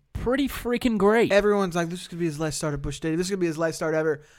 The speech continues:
Speaker 2: Folks, I'm gonna break it to you. I don't think Adam Wainwright's done pitching.
Speaker 1: I don't either.
Speaker 2: I think he's gonna take,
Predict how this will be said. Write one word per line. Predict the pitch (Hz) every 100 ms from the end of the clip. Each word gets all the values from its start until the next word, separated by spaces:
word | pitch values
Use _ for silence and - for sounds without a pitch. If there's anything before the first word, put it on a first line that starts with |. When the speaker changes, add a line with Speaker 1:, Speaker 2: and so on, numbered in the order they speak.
| - _ _
Speaker 2:
Folks, | - 208
I'm | 208
gonna | 233
break | 185 190
it |
to | 160
you. |
I | 156
don't | 220
think | 165
Adam | 151
Wainwright's | 147 151 139
done | 143 147
pitching. | 143 151 147 135
Speaker 1:
I | 101
don't | 82 78
either. | 78 82 -
Speaker 2:
I | - 156
think | 147 180 160
he's | 175 151
gonna | 160 156
take, | 143 - 156 147 -